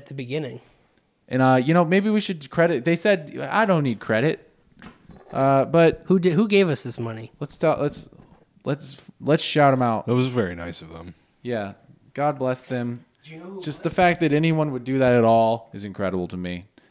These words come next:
Speaker 2: It's fu-, you know, it's, I, every week I'm like, "And this is when people stop listening to this <laughs> bullshit." And, uh, you know, thanks, thank, thank you,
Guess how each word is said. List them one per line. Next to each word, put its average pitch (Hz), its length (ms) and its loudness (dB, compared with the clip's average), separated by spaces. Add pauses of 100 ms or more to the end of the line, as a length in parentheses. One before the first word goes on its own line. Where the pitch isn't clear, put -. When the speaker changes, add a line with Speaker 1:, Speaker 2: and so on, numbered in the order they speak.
Speaker 2:
It's 98 140 -10
fu-, - 180 -12
you 107 240 -8
know, 92 240 -6 (240)
it's, - 240 -20 (260)
I, 160 100 2
every 196 340 2
week 175 240 2
I'm 135 120 2
like, 120 360 0 (500)
"And 101 680 -6 (200)
this 107 540 -6
is 131 120 -6
when 127 200 -2
people 135 260 -2
stop 123 340 0
listening 104 380 -2
to 117 80 -4
this 110 160 -6
<laughs> - 80 -10
bullshit." - 680 -6 (1040)
And, 117 520 -2
uh, 123 440 -4 (540)
you - 80 -14
know, 165 240 -10 (720)
thanks, 139 280 -4
thank, 147 400 -4
thank 143 280 -2
you, 147 380 4